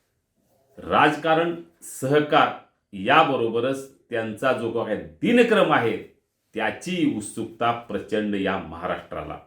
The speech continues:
मध्यंतरी महाधोरणावर मुलाखत घेतली त्यांची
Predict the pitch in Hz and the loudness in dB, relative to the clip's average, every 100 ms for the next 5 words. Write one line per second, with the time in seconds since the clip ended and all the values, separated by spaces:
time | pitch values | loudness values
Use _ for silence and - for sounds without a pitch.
0 | _ _ _ _ _ _ _ - 110 110 | _ _ _ _ _ _ _ -6 -4 2
1 | 127 123 123 110 107 127 123 120 117 117 | 2 2 -2 -2 2 2 4 4 4 2
2 | 107 107 123 - 107 110 104 110 98 101 | -2 0 0 -2 -6 -8 -10 -10 -6 -6
3 | 95 98 - | -6 -10 -14